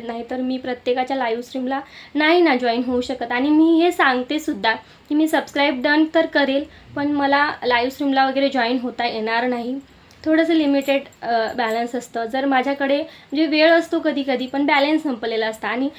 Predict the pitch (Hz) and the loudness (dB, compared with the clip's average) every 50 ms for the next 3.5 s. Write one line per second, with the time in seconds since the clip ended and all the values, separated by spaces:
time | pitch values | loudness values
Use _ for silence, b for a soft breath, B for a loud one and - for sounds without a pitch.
0 | B B B - 262 262 247 269 285 294 - 349 330 320 269 247 254 269 277 330 | B B B -4 -4 -2 0 0 0 0 2 2 4 4 4 4 4 2 0 0
1 | 330 330 349 339 311 277 302 294 302 302 302 302 294 285 - 302 294 294 294 311 | 0 0 2 2 2 2 2 2 2 2 2 2 2 0 -2 -4 -2 0 0 -2
2 | 311 311 285 285 285 302 262 302 277 240 220 247 247 240 220 214 220 226 226 214 | -2 -2 -4 -4 -2 -4 -2 -2 -2 -2 0 0 0 0 0 0 0 0 -2 -2
3 | 220 233 220 220 226 214 233 226 214 220 | -2 -2 -4 -4 -4 -6 -6 -6 -6 -8